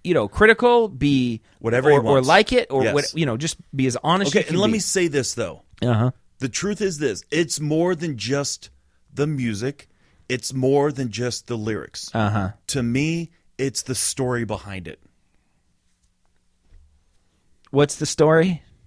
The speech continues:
Speaker 2: Kanye West finding
Speaker 1: Mm-hmm.
Speaker 2: Jesus.
Speaker 1: Yeah.
Speaker 2: Is there a better story?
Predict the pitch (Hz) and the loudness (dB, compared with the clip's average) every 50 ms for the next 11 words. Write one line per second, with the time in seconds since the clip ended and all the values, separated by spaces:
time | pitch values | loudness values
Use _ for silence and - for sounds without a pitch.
0 | _ _ _ _ _ _ _ _ _ _ _ _ _ _ - - 147 175 190 196 | _ _ _ _ _ _ _ _ _ _ _ _ _ _ -10 -6 -4 -2 -2 -2
1 | 190 185 165 131 113 107 120 147 160 131 120 127 - - - - _ - - - | -2 -2 -2 -4 -4 -2 -2 -2 0 -2 -2 -4 -8 -10 -12 -16 _ -16 -6 -2
2 | 139 127 123 113 107 110 110 120 107 107 123 175 196 180 - 120 101 - - - | 0 2 2 2 2 0 -2 -2 -4 -4 -6 -6 -6 -6 -8 -8 -8 -8 -8 -8
3 | - - - 131 113 113 104 92 85 - _ _ _ _ _ _ _ _ _ _ | -8 -8 -4 0 2 4 4 2 0 -4 _ _ _ _ _ _ _ _ _ _
4 | _ _ _ _ _ _ _ _ _ _ _ _ - 147 165 160 135 147 185 180 | _ _ _ _ _ _ _ _ _ _ _ _ 0 0 0 0 2 2 2 2
5 | 165 127 107 147 151 160 165 - - - 143 143 165 180 196 208 | 2 2 2 0 0 0 -2 -4 -4 -2 -2 -2 -2 -2 -4 -8